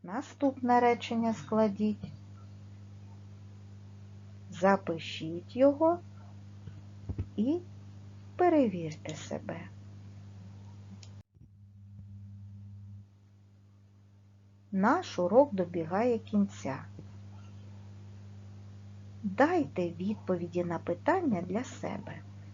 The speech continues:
Чого ви навчилися сьогодні на уроці? Для кого можуть стати в пригоді поради, складені вами? Завершіть речення.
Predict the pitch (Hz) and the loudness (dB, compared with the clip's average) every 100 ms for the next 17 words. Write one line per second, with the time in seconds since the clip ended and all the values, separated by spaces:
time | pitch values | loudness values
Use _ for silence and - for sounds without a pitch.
0 | - - 415 427 262 233 214 214 202 202 | -10 -2 2 4 6 6 8 8 8 8
1 | - - 214 202 202 196 196 196 190 190 | 4 2 6 6 4 2 4 4 6 6
2 | 190 185 185 185 180 175 - 190 180 - | 6 6 6 6 6 4 0 -6 -6 -10
3 | - - - - - - - - - - | -14 -14 -14 -14 -14 -14 -14 -12 -2 8
4 | 214 262 392 381 320 285 277 254 - 277 | 10 12 10 10 10 10 10 8 6 8
5 | 302 277 220 - 214 202 294 233 226 196 | 10 8 4 6 6 8 8 8 8 10
6 | 190 185 185 196 - - 202 196 190 190 | 12 10 10 4 -2 6 8 8 8 4
7 | 190 180 190 185 185 185 208 - - - | 4 4 4 4 2 0 -2 -6 -12 -14
8 | - - - - - - - - - - | -14 -14 -14 -14 -14 -16 -16 -16 -14 -14
9 | - - - - - - - - - - | -14 -12 -12 -12 -12 -14 -12 -12 -12 -12
10 | - - - - - - - - - 196 | -12 -12 -12 -12 -12 -12 -12 -12 -6 4
11 | 196 208 196 - 202 190 185 170 - - | 6 8 6 4 0 2 2 0 -6 -6
12 | 175 | -4